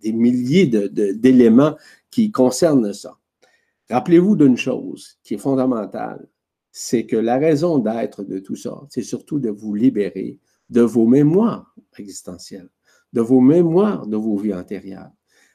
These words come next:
Parce que, je vous le répète, nous avons tous été interreliés les uns aux autres, ou les unes aux autres,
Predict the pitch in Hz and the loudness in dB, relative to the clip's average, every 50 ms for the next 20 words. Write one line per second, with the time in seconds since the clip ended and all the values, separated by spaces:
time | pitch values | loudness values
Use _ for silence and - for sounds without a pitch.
0 | _ _ - 107 107 - - 123 117 117 120 123 131 123 120 110 113 113 - - | _ _ -8 -8 -6 -2 -2 -2 -2 -2 0 2 2 2 2 0 -4 -4 -2 -2
1 | 202 - - - _ _ _ _ - 117 113 110 113 110 107 113 113 110 110 - | -2 -2 -2 -8 _ _ _ _ -4 -2 -2 0 0 0 -2 -2 -2 -4 -6 -6
2 | - - 110 104 104 - 151 135 131 - - 127 131 139 - - _ _ _ - | -2 2 2 2 2 0 -2 -2 -2 -2 -2 0 0 0 0 -4 _ _ _ -2
3 | 170 190 190 185 185 175 165 156 127 135 127 120 107 104 110 113 - _ _ _ | -2 -2 0 0 0 0 0 0 0 0 0 0 0 -2 -4 -4 -6 _ _ _
4 | _ - 110 110 107 104 104 117 117 127 131 - - _ - 98 95 - 131 147 | _ -4 -2 0 0 0 0 0 -2 -2 -2 -6 -10 _ -12 -10 -4 0 0 0
5 | 143 - - - _ _ _ _ _ _ _ _ _ - 104 107 110 110 107 131 | 0 0 -4 -10 _ _ _ _ _ _ _ _ _ -6 -4 -2 -2 -2 -2 0
6 | 175 185 139 95 85 - - 76 _ _ _ _ _ | 0 0 0 -2 -8 -12 -18 -20 _ _ _ _ _